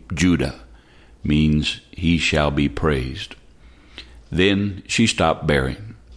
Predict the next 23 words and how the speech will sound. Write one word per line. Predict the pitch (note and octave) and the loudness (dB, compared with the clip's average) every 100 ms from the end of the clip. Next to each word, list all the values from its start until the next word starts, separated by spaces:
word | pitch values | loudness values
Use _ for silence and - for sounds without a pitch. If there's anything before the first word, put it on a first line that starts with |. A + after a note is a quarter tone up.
| - - - | -20 -14 -2
In | D#2+ | 0
Genesis | F2 F#2 E2 E2 - | 2 2 0 -2 0
thirty, | C3+ G2+ G2 | 2 4 2
beginning | G#2 F2 F2 | 2 2 2
at | C#2+ E2+ | 2 2
verse | D#2+ | 2
one, | G#2+ A#2+ G2+ F#2+ | 2 2 4 4
we | F2 | 4
read, | E2+ F#2+ F2+ E2+ - - - - - - | 4 4 2 -4 -14 -20 -20 -20 -20 -6
Now | - G2+ | 0 2
when | G#2+ G#2+ G#2 | 4 4 2
Rachel | D3+ D#3 D3 | 2 2 0
saw | - F#2+ D#2+ F2 | 2 2 4 4
that | F#2+ F#2 | 4 0
she | - F#2+ | 2 0
bore | F#2 A#2 G#2+ | 2 2 2
Jacob | F2 G2 G2+ - | 2 0 0 -2
no | F#2 F2+ | 0 0
children, | - F2+ C#2+ C2+ C#2+ D#2 - - - - - - | 0 0 0 0 -2 -4 -14 -20 -20 -20 -20 -8
Rachel | E2 G#2+ C3 C3 A#2+ A2+ A2+ - - - C3 | 0 0 0 2 2 2 -4 -14 -20 -4 0
envied | D3+ A#2+ F2 C#2 | 4 4 2 2
her | D2+ C#2+ | 0 2
sister | D#2 - - B2 | 0 0 -4 -8